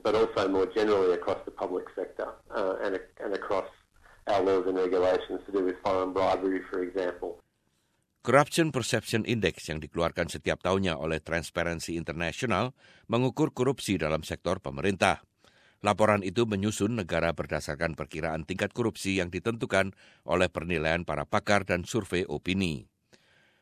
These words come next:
Speaker 2: Korupsi didefinisikan sebagai penggunaan kekuasaan dalam pemerintah untuk kepentingan pribadi. Pada tahun dua ribu enam belas, posisi Australia berada pada urutan ketiga belas dan masih tetap sama tahun lalu.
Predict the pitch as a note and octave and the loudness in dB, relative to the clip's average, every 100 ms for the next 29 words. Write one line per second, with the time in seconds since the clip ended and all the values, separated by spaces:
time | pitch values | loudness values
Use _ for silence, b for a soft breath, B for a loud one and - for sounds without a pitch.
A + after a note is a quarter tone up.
0 | b B2 C3+ - D#3+ C#3 A2+ G#2+ A2 G2+ | b 2 2 4 2 0 0 0 0 0
1 | - - G#2 G2 E2 E2 E2+ E2+ E2 G#2 | 0 2 2 0 -2 0 -2 -2 -6 -2
2 | A#2 A2+ A2 F2 F2+ F2 E2 F2+ D#2+ D#2 | 0 0 0 -2 0 0 0 0 -2 -2
3 | D2+ D2 F#2 F#2 F#2+ F#2 b b - G#2+ | -4 -2 0 2 0 0 b b -6 -4
4 | F#2 G2+ - D2 D2+ E2+ E2+ E2+ D2+ D2 | 0 -2 -4 -8 -6 -4 -4 -4 -6 -10
5 | C#2+ E2+ F2+ E2 A#1 _ _ _ _ _ | -4 -2 0 -2 -6 _ _ _ _ _
6 | _ _ _ F2+ F#2 D2+ E2+ E2 E2+ E2 | _ _ _ 2 2 2 0 0 -2 -2
7 | D#2 D2+ E2+ F2 E2+ A2 - - E2+ E2 | -4 -4 -2 0 2 2 -2 -6 -6 -6
8 | - D#2 D#2 - G2+ F2+ E2+ G2+ b b | -4 -4 -4 0 0 2 2 2 b b
9 | b G2+ G#2+ A2+ F#2 D#2 D2+ D2 E2+ E2+ | b -2 0 2 0 0 -2 -4 -2 -4
10 | D#2+ E2 E2 C#2+ F#2 A2 G2 F2 - - | -2 -2 -2 -8 0 2 4 2 2 -8
11 | b _ D#2 D#2 D2+ E2 D2+ D2+ E2 - | b _ -4 -2 -4 -4 -6 -4 -4 0
12 | A2 G2+ D#2 D#2+ C#2 C2+ C#2 F2+ F#2 F#2 | 0 2 0 -4 -6 -6 0 2 4 2
13 | B1+ | 0